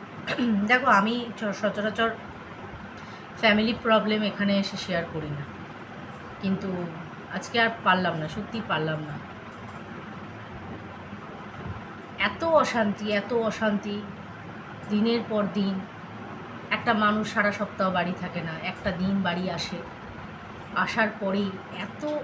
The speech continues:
অশান্তি, সত্যি আর নেওয়া যাচ্ছে না। কত সহ্য করে মানুষ? আজকে still তেরো বছর, ভাবো তো। আমার দুটো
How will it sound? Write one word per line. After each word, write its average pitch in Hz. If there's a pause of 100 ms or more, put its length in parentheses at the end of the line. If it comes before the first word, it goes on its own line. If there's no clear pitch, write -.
(100)
অশান্তি, 208 (1200)
সত্যি 233 (200)
আর 202
নেওয়া 190
যাচ্ছে 180
না। - (1160)
কত 320
সহ্য 214
করে 214
মানুষ? 202
আজকে 214
still 233
তেরো 196
বছর, 180 (540)
ভাবো 180
তো। 202 (600)
আমার 185
দুটো 196